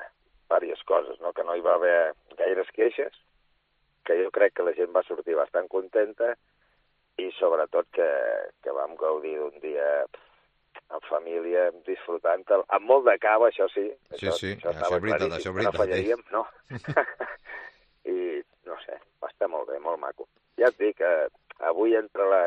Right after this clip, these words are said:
Speaker 1: entre lo que et va arribant i tal, pues, encara estàs una mica,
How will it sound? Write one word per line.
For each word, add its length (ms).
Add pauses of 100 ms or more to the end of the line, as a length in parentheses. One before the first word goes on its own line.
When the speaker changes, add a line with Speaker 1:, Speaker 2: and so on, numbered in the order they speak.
(120)
Speaker 1:
entre 320
lo 80
que 80
et 140
va 100
arribant 480
i 80
tal, 320
pues, 180 (500)
encara 280
estàs 240
una 160
mica, 380